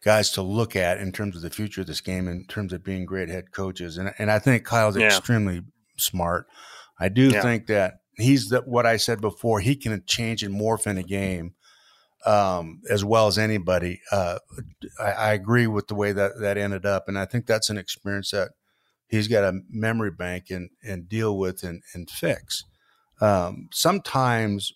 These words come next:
Speaker 1: when you, when it's in the crunch, uh, you can't coach scared. You have to,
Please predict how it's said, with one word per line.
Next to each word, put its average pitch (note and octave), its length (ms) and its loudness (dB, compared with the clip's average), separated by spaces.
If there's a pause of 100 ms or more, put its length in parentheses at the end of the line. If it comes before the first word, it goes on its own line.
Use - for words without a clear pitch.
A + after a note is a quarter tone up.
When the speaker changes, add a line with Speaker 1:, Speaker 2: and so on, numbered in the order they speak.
(160)
Speaker 1:
when A2+ 160 0
you, D3 160 2
when B2 160 0
it's B2+ 160 2
in D#3+ 140 2
the A2 100 4
crunch, - 760 -2 (840)
uh, F#2+ 260 -2 (200)
you A2+ 260 2
can't B2+ 440 0 (120)
coach B2 320 -2
scared. F2+ 600 -2
You A2+ 160 -4
have G#2+ 300 -2
to, G#2 280 -2